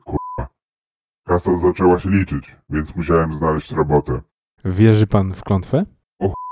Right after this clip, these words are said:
Speaker 1: pan? Co jeszcze? Z mojego doświadczenia granie przynosi szczęście. Każdej nocy.
Speaker 2: A gra pan w domu,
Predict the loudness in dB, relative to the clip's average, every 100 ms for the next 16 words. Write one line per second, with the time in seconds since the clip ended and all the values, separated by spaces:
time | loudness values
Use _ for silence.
0 | -2 0 0 -4 -10 _ _ _ _ _
1 | _ -2 2 2 0 -6 -6 -6 _ _
2 | _ _ _ _ _ -10 -2 2 2 4
3 | 4 4 2 0 0 -4 -2 0 -2 -2
4 | _ _ -6 0 2 2 -2 -4 -6 -4
5 | -6 0 0 0 -6 -12 -14 _ _ _
6 | _ _ _ _ _ -4 0 2 2 2
7 | 2 0 -4 -16 -18 _ _ 0 0 2
8 | 2 2 0 -2 4 4 6 0